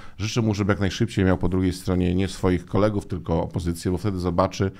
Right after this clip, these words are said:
na ile jest prezydentem”. Ja to powiedziałem. Tak, s-, nie, że jakoś strasznie przewidująco, tylko bo wtedy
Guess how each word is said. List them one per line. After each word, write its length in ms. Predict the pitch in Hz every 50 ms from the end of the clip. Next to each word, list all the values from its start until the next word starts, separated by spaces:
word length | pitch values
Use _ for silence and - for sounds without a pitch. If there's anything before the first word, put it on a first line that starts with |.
| - - - - -
na 140 | 92 95 95
ile 200 | - 107 98 90
jest 120 | 85 82 -
prezydentem”. 540 | 87 82 82 76 76 76 71 - - - - -
Ja 100 | 143 139
to 120 | - 277 226 - - -
powiedziałem. 500 | 294 269 277 175 127 131 - 127 - - - - 415
Tak, 120 | 466 440 -
s-, 200 | - - - - - - - 349 285 262 127 139 139 -
nie, 280 | - - - 185 175
że 60 | 147
jakoś 180 | 135 123 117 -
strasznie 240 | - 101 - - 90
przewidująco, 520 | - 92 90 87 87 87 85 90 90 127
tylko 260 | 127 147 - - 147
bo 120 | 127 127 123
wtedy 380 | 123 - 151 151 139 151 143